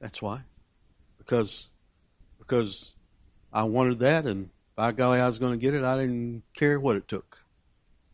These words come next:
Well, nobody was listening. I didn't think it hurt anybody. Nobody saw me. Nobody saw me.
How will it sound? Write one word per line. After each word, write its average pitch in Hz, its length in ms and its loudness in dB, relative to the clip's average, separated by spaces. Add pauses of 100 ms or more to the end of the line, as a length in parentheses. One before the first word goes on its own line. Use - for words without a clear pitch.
(1160)
Well, 127 300 2
nobody 120 320 2
was 104 240 -4
listening. 135 400 4
I 117 80 -2
didn't 127 160 0
think 117 220 2
it 104 80 0
hurt 131 240 4
anybody. 113 420 2 (2500)
Nobody 120 280 -2
saw 135 360 6
me. 113 260 -2 (1400)
Nobody 151 500 6
saw 170 460 8
me. 127 200 -4